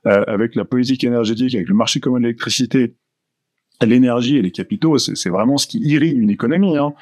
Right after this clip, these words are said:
Euh, c'est, c'est là, là-dessus, il faut revenir à du local, euh, il faut, euh, et il faut sortir de là. Euh, il faut se rendre le plus autonome possible. Il faut, à mon avis, assumer de revenir, euh, à, à de l'économie de subsistance, hein.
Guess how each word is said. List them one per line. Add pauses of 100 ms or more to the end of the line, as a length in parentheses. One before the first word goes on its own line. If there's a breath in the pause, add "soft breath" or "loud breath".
(340 loud breath)
Euh,
c'est,
c'est
là,
là-dessus,
il
faut
revenir
à
du
local,
euh,
il
faut,
euh, (400 loud breath)
et
il
faut
sortir
de
là. (300 soft breath)
Euh,
il
faut
se
rendre
le
plus
autonome
possible.
Il
faut,
à
mon
avis,
assumer
de
revenir,
euh,
à,
à
de
l'économie
de
subsistance,
hein.